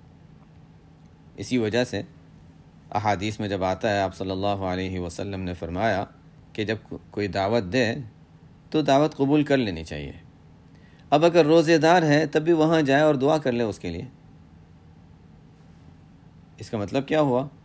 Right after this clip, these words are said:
کہ آج روزہ ہے، آج کی کوئی دعوت دے رہا ہے، ابھی ابھی گھر آ جاؤ۔ ہمارے عرف میں تو، "او اچھا، پہلے سے دعوت نہیں دی، اب کیا اب میں نہیں جاتا؟" ایسی بات نہیں ہے۔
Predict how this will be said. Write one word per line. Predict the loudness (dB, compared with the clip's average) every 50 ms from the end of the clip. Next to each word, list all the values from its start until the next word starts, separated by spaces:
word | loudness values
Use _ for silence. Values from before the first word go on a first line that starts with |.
| -20 -20 -20 -20 -20 -8
کہ | 0 0 0 0 0 0
آج | 2 6 6 6 6 6 4
روزہ | 2 4 4 2 2 4 4
ہے، | 4 4 6 4 4 2 2 2
آج | 2 4 6 4 4 2
کی | 0 -2
کوئی | 0 0 0 2
دعوت | 4 4 4 6 4 4 2 2
دے | 2 4
رہا | 4 4
ہے، | 4
ابھی | 4 2 2 2 4 2
ابھی | 4 4 2 2
گھر | 2 2 2
آ | 2 0
جاؤ۔ | -2 -4 -6 -8 -10 -16 -20 -20 -20 -20 -20 -20 -20 -20 -20 -20 -20 -20 -20 -20 -20 -20 -20 -20 -20 -20 -20 -20 -20 -20 -20 -20 -20 -20 -20 -20 -20 -20 -20 -20 -20 -20 -20 -14 -10
ہمارے | -6 -4 -2 0 0
عرف | 0 0 -2 -2 -4
میں | -6 -4
تو، | -4 -4 -4
"او | -2 0 0 0 0
اچھا، | -2 -4 -6 -8 -6 -4
پہلے | -4 -4 -2 -2 -4
سے | -4 -2
دعوت | 0 0 2 2 0 0 -2
نہیں | -2 -2 -2
دی، | -2 -2 -2 -2
اب | -4 -6 -6
کیا | -4 -4 -2 -2
اب | 0
میں | -2 -2 -2
نہیں | -2 -2
جاتا؟" | -2 -2 -4 -6 -6 -10 -16 -16 -20 -20 -20 -20 -20 -20 -20 -20 -20 -20 -20 -20 -20 -20 -20 -20 -20 -20 -20 -20 -20 -20 -20 -20 -20 -20 -20 -20 -20 -20 -20 -20 -20 -20 -20 -20 -20 -20 -20 -20 -20 -20 -20 -20 -20 -10 -4
ایسی | -2 -2 0 0 -2
بات | -4 -4 -8 -10 -12
نہیں | -18 -18
ہے۔ | -18 -20